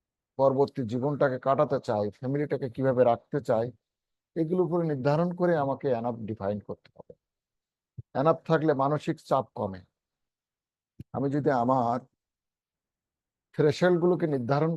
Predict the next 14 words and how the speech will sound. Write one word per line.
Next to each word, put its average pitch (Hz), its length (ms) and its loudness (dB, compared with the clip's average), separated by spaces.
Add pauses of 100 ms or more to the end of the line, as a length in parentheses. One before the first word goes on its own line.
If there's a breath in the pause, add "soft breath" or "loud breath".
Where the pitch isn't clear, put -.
করি, 104 180 -4 (760)
প্রপারলি 139 460 -2 (100)
এস্টিমেট 143 440 -6 (140)
করি, 120 200 -2 (340)
বাজেট 131 300 4 (140)
করি, 113 200 -4 (500)
সেই 165 240 0
অনুযায়ী 156 380 2
যদি 127 220 -4
প্ল্যান 127 240 2 (140)
করি, 127 180 -2 (140)
সেভিং 156 240 -2 (140)
করি, 131 140 2 (100)
ইনভেস্ট 127 280 2